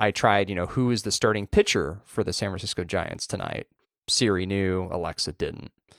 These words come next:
Um, and that's, that was true too of, um, so I mentioned that I integrated with my Philips Hue lights. And,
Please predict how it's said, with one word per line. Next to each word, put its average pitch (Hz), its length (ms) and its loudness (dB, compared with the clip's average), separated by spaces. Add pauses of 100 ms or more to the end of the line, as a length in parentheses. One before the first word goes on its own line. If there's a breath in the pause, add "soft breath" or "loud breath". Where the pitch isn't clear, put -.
(720 soft breath)
Um, 58 560 -8 (1500)
and 139 140 2
that's, 143 320 4
that 156 240 8
was 131 160 2
true 127 340 2
too 131 560 4
of, 98 580 0 (220)
um, 92 280 -2
so 120 120 2
I 101 80 2
mentioned 101 380 -4
that 92 80 -2
I 90 100 -2
integrated 95 520 -2
with 90 200 -4
my 87 180 -4
Philips - 760 -2
Hue 185 260 0
lights. - 640 -4 (800 soft breath)
And, 107 520 2